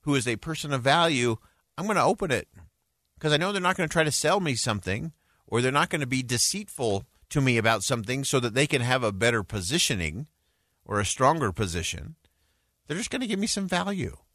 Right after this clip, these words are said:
And that's what we need. We need people like that.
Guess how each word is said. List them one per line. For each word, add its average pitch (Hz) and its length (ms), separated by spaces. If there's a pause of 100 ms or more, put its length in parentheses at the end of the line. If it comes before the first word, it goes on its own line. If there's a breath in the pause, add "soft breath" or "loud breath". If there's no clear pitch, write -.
(1500)
And 123 180
that's 190 220
what 117 100
we 113 140
need. 123 400 (460)
We 135 80
need 190 160
people 175 240
like 139 220
that. 139 340